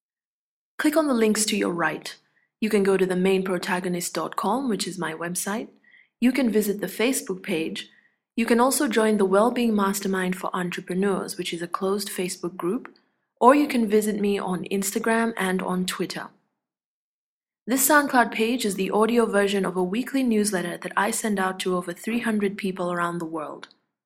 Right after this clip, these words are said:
I know you're a busy person, which is why I promise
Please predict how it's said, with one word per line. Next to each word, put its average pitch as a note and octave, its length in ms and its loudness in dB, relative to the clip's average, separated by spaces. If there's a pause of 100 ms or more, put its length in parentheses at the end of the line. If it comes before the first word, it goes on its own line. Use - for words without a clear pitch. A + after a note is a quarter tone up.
(460)
I G3+ 80 2
know G3+ 200 4
you're A#3 220 6
a F#3+ 60 2
busy F#3 280 0
person, F3 560 -8 (360)
which G#3 180 0
is G3+ 100 0
why F#3+ 200 4
I F3+ 100 4
promise G#3 600 2